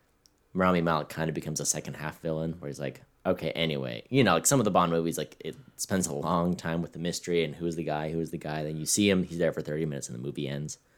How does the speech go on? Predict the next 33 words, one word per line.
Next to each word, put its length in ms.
So 160
Rami 240
Malek 260
was 120
more 320
of 120
that 220
villain. 340
And 80
it's 120
like, 160
ah, 160
it's 140
not 100
that 100
it's 120
a 60
waste, 360
but 240
I 60
do 140
feel 180
like 180
you 80
maybe 220
could 160
have 80
used 200
him 100
a 60
little 160
bit 160
more. 340